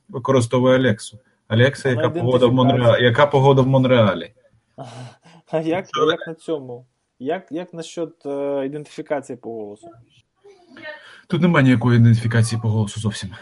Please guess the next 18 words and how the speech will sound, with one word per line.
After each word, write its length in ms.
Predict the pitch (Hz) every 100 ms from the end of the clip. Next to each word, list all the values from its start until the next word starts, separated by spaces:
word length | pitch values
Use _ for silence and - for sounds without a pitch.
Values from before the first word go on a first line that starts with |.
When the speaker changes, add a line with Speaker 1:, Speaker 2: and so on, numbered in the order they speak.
| - _ _ _ 339 - - 156
Speaker 2:
Тобто 300 | 156 - 127
ідентифікації 640 | 143 156 165 208 214 185
по 100 | 151
голосу 380 | 165 196 190 175
нема. 500 | 170 156 151 131 147 _ _
Тобто, 240 | 131 131 127
Speaker 1:
Нема. 180 | 120 107
Speaker 2:
ну, 80 |
авторизується 680 | 117 - 139 143 175 180 156
будь-який, 580 | 143 180 160 156 143 135
хто 280 | - 156 135
говорить, 460 | 135 135 147 131 120 - 127
е, 540 | 123 120 120 117 110
зрозумілою 600 | 123 139 139 147 156 139
їй 140 | 135 139
мовою. 480 | 123 110 101 101 113 _ _ _ -
Speaker 1:
Абсолютно. 420 | 107 - 120 113
Speaker 2:
Так? 160 | 160